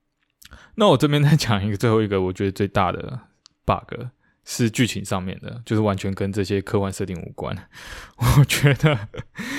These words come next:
这里面最有问题的就是那个飞车追逐的戏，到底他妈哪一个车手，然后看到三面都已经被货车夹住了，然后还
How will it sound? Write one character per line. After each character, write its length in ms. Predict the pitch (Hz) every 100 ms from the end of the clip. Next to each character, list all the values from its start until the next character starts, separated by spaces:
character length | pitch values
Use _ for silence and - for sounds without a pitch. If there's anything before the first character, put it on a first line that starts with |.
| 294 277 -
这 100 | 202
里 120 | 170
面 180 | 160 156
最 240 | - 170
有 220 | 139 123
问 200 | 127 147
题 220 | 139 - 107
的 140 | 110
就 120 | 117
是 180 | 120 131
那 160 | 123 127
个 60 |
飞 240 | 117 127 120
车 160 | 120
追 240 | 110 113 110
逐 220 | 107 101
的 60 |
戏， 280 | 95 - 107 - - - _ _ -
到 160 | 220
底 120 | 180 139
他 380 | 123 - 139 139
妈 160 | 165
哪 180 | 156 117
一 160 | 104 113
个 360 | 113 135 120 - - -
车 300 | - 151 143
手， 300 | 139 123 95 104
然 100 | 107
后 100 | 127
看 200 | 151 131
到 120 | 127
三 240 | - 123
面 280 | 127 139 117
都 160 | 117 110
已 40 |
经 160 | 110 113
被 280 | 120 110
货 260 | - - 117
车 160 | 104 107
夹 340 | - 92 90
住 240 | - 120
了， 120 | 101 -
然 120 | 87
后 60 | 107
还 180 | 110